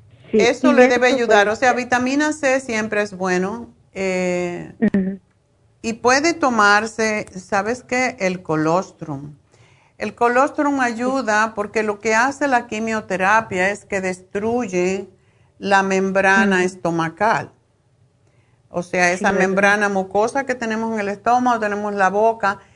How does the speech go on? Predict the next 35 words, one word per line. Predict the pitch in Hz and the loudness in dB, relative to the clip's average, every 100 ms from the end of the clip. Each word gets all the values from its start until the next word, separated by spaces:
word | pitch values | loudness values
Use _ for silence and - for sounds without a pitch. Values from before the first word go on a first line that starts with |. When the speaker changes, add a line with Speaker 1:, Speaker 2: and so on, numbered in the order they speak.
| - | -4
Speaker 1:
Ujú. | 202 | -2
Speaker 2:
y | 190 226 | -2 -2
por | 220 208 | 0 2
eso | 214 226 | 2 2
a | |
veces | 196 196 202 | 0 -2 -4
salen | - 180 180 180 175 | 0 2 2 0 0
Speaker 1:
Sí. | |
Speaker 2:
llagas. | 185 190 214 208 - 80 - - _ _ _ _ _ - | 2 4 4 2 -2 -4 -8 -20 _ _ _ _ _ -2
Pero | 214 202 | 2 2
el | 202 | 0
colostrum | - 208 214 240 185 180 233 | 0 4 4 4 2 -2 -2
Speaker 1:
Ajá. | 226 | -2
Speaker 2:
ayuda | 214 202 214 214 214 202 | -4 -4 -4 -2 0 0
a | 185 185 | -2 -4
que | 185 180 | -2 -6
eso | 185 196 | -4 -4
no | 180 175 180 - _ | -2 -2 -4 -10 _
pase. | 185 196 226 - 156 156 175 - _ _ - | 2 4 2 -4 -6 -4 -6 -12 _ _ -2
De | 202 233 | 2 2
hecho, | - | 2
ella | 240 233 233 | 2 2 0
podría | 214 202 208 220 220 | -2 -2 0 0 0
tomarse | 202 190 185 190 190 196 | 0 4 4 2 -2 0
el | 185 185 | 0 0
Immunotrom, | 185 190 220 254 262 - 202 202 262 277 - _ _ _ _ | 0 0 -2 -2 -4 -2 0 0 -2 -6 -14 _ _ _ _
que | - 185 | -8 -4
tiene | 190 185 196 | -2 -2 0
tantas | 185 190 196 202 | 0 0 -2 -4
vitaminas | 196 175 180 185 190 185 185 | -4 -4 -2 -2 -2 -4 -4
y | |
es | 170 185 | -8 -6
un | 185 | -4
alimento, | 170 160 160 151 156 160 185 - _ _ _ _ _ _ | -2 -2 -2 -2 -4 -6 -8 -10 _ _ _ _ _ _
y | 214 214 214 226 | -10 -6 -6 -6